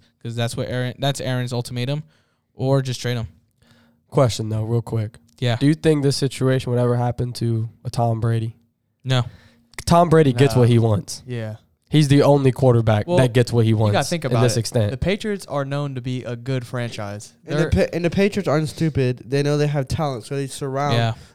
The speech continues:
Speaker 4: their franchise quarterback
Speaker 3: This,
Speaker 4: with talent
Speaker 3: yeah,
Speaker 4: they have.
Speaker 3: this is the fault on the Green Bay Packers, not 'cause who Aaron Rodgers is. This is strictly the Green Bay
Speaker 1: If
Speaker 3: Packers'
Speaker 1: Aaron Rodgers
Speaker 3: fault.
Speaker 1: was in any other organization.
Speaker 3: Not
Speaker 1: Then
Speaker 3: any, not any other. There's some stupid ones out there,
Speaker 1: Okay,
Speaker 3: but,
Speaker 1: okay, okay.
Speaker 3: but most. <laughs>
Speaker 1: Okay, if he was in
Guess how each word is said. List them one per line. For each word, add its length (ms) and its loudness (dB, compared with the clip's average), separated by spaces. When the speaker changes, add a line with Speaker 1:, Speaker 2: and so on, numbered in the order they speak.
Speaker 4:
their 200 4
franchise 480 -2
quarterback 380 0
Speaker 3:
This, 120 -6
Speaker 4:
with 140 -8
talent 320 0
Speaker 3:
yeah, 80 0
Speaker 4:
they 60 0
have. 80 -2
Speaker 3:
this 160 0
is 100 -6
the 100 -4
fault 280 0
on 80 -4
the 80 -6
Green 200 -4
Bay 120 -2
Packers, 420 -8
not 400 -6
'cause 320 -6
who 180 -4
Aaron 200 -2
Rodgers 260 -2
is. 140 -4
This 160 -4
is 140 -6
strictly 440 -2
the 100 0
Green 180 -4
Bay 100 0
Speaker 1:
If 80 0
Speaker 3:
Packers' 100 0
Speaker 1:
Aaron 220 4
Rodgers 260 2
Speaker 3:
fault. 100 2
Speaker 1:
was 140 0
in 320 -6
any 340 2
other 320 0
organization. 720 -2
Speaker 3:
Not 140 -2
Speaker 1:
Then 160 2
Speaker 3:
any, 80 -4
not 200 -2
any 220 -2
other. 140 -4
There's 180 0
some 140 -6
stupid 260 -6
ones 200 -4
out 160 -4
there, 80 -4
Speaker 1:
Okay, 120 4
Speaker 3:
but, 100 2
Speaker 1:
okay, 200 0
okay. 80 -8
Speaker 3:
but 300 4
most. 440 -2
<laughs> 220 -6
Speaker 1:
Okay, 440 0
if 100 0
he 80 -2
was 220 -2
in 260 -6